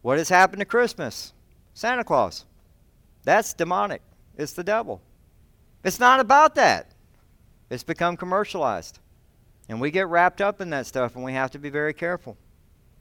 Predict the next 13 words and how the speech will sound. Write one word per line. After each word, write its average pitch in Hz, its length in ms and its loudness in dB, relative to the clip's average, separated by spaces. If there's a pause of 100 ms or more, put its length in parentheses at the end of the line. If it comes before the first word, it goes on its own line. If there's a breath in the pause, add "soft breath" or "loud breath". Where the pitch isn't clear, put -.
(120)
What 127 200 -4
God 165 320 6
wants 175 440 -4
is 123 360 -10
you 151 260 -8
to 156 80 -2
have 143 320 0
his 139 180 -12
presence 139 560 -4
for - 160 -18
Christmas, 120 580 -12
not 120 300 -8
presents. 131 640 -10